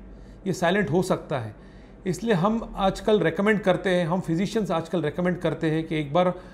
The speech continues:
आपकी उम्र फ़ोर्टी क्रॉस हो जाए तो भले आपको तकलीफ़ रहे ना रहे, खुद की जांच करवाना, डॉक्टर को मिलना ज़रूरी है।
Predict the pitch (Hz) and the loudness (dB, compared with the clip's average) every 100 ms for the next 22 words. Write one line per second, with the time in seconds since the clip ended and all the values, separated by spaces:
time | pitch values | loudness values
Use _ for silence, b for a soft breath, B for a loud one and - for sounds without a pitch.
0 | B B 156 156 185 165 185 - 143 - | B B 0 2 0 2 2 2 -2 -2
1 | 190 175 180 175 165 160 160 120 - B | -4 2 2 2 0 4 4 2 -4 B
2 | B B B B - 196 147 147 214 220 | B B B B -6 -4 0 4 6 6
3 | - 208 - 175 196 165 147 143 190 185 | 2 -2 -2 -4 -4 -4 -4 -2 0 0
4 | 160 156 160 - - - - 175 214 160 | 0 -2 -6 -12 -20 -8 -4 -2 0 2
5 | 165 180 180 175 165 165 165 156 147 175 | 4 4 2 -2 0 0 -2 -2 -2 -2
6 | 175 180 151 151 156 127 139 170 156 107 | -2 0 -2 0 0 0 2 2 2 -2